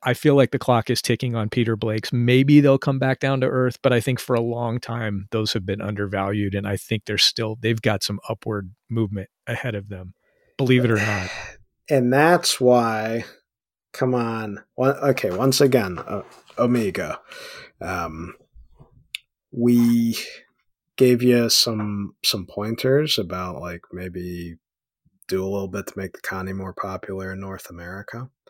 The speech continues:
Speaker 2: It, because as much as it hurts my engineering soul to admit this,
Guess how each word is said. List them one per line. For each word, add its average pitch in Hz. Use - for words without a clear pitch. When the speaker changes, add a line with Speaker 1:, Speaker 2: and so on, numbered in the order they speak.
Speaker 2:
It, 123
because 147
as 135
much 127
as 175
it 175
hurts 123
my 101
engineering 113
soul -
to -
admit 90
this, -